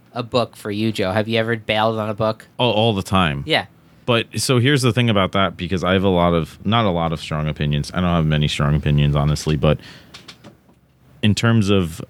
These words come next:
Speaker 2: um, yeah, bailing on books, I feel that you really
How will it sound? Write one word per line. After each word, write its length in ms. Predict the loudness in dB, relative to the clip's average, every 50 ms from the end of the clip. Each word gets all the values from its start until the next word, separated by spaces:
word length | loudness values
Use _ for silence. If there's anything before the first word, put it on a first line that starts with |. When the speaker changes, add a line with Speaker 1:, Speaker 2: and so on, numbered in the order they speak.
| _ _ -4
Speaker 2:
um, 440 | -2 0 0 0 -2 -2 -4 -6 -8 -12 -20 _ _ _ _ _ _ _ _ _ _ _ _ _ _
yeah, 240 | -2 0 2 2 0
bailing 520 | -2 -2 0 0 2 2 2 2 2 0 -2
on 300 | -2 -4 -4 -4 -6 -8 -12 _ _ -2
books, 520 | 0 0 0 0 -4 -8 -8 -8 -8 -10 -14 -20 -20 -20 -20 _ _ _ _ -20 _ _ _ _ _ _ _ _ _ _ _ _ -20 _ -20 -20 -20 _ _
I 100 | -4 -4
feel 480 | -4 -2 -2 -2 0 2 2 0 0 -2
that 440 | -2 -2 0 2 2 2 0 -2 -4 -10 _ _ _ _ _ _ _ _ _ _ _ _ _ _ _ _ _ _ _ _ _ _ _ _ _ _ _ _ _ 0
you 140 | 2 2 4
really 460 | 4 4 4 4 4 4 4 2